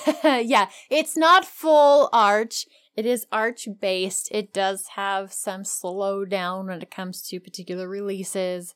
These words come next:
They do have their own repo that I pull from, not from the actual Arch repo, though I can use the A U R, of course. So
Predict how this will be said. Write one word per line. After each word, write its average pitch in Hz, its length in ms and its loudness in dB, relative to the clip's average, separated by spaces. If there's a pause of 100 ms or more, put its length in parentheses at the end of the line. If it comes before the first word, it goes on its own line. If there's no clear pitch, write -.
(120)
They 190 100 -4
do 190 180 -6
have 185 320 -2
their 190 260 -2
own 202 220 -6
repo 190 640 -8
that 180 140 -4
I 175 80 -4
pull 175 260 -10
from, 165 320 -8
not 175 180 -8
from 180 200 -10
the 180 80 -12
actual 175 480 -8
Arch 220 340 -2
repo, 175 440 -6 (180)
though 196 180 2
I 196 160 2
can 180 480 -8
use 170 360 -10
the 170 220 -8
A 160 40 -8
U 165 240 -10
R, 156 240 -6
of 151 240 -10
course. - 340 -10
So 170 280 -4